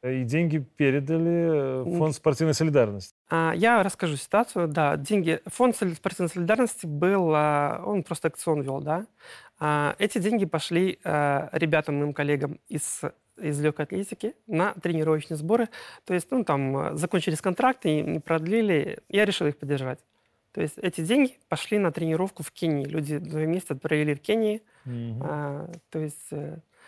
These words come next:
Speaker 2: я, и мой пост был написан, что я, для чего эти деньги, я хочу помочь своим коллегам и так далее, т-, добиться того, тех же там результатов, что добилась я.
Speaker 1: То есть,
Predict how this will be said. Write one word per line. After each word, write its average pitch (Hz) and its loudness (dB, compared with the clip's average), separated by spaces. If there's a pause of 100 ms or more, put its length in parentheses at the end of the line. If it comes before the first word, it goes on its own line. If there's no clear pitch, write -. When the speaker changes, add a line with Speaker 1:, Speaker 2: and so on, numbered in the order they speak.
(140)
Speaker 2:
я, 180 6
и 185 0
мой 185 6
пост 240 4
был 180 4
написан, 156 -2
что - -2
я, 165 2
для 151 2
чего 165 2
эти 143 0
деньги, 214 2
я 160 4
хочу 156 -6
помочь 156 0
своим 151 -6
коллегам 196 0
и - -6
так 143 -8
далее, 160 -4
т-, - -12
добиться 151 -2
того, 165 -2
тех 160 0
же 147 -4
там 156 -2
результатов, 196 0
что - -18
добилась 175 -8
я. 175 -14 (360)
Speaker 1:
То 143 2
есть, 120 2